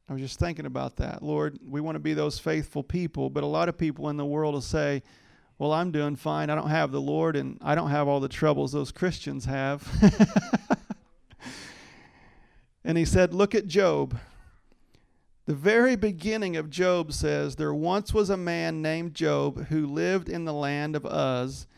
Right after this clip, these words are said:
He was blameless, a man of complete integrity.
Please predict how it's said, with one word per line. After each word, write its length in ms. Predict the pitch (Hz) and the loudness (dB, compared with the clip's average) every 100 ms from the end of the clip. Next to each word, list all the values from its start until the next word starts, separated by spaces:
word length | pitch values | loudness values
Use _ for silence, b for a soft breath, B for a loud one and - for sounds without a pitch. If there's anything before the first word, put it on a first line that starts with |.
| b b - | b b -2
He 180 | 170 | 0
was 240 | 175 165 135 | 2 2 0
blameless, 960 | 135 156 175 175 151 127 127 - - - | -2 0 2 2 -2 -4 -4 -8 -12 -8
a 160 | 156 147 | -4 -2
man 480 | 151 165 180 196 190 | 0 0 2 0 0
of 220 | 156 - | -2 -4
complete 760 | 151 147 - 196 233 240 - - | -6 -4 -2 0 0 -2 -6 -6
integrity. 960 | 170 165 - 202 190 147 131 127 127 | -4 -2 0 4 2 2 -2 -2 -4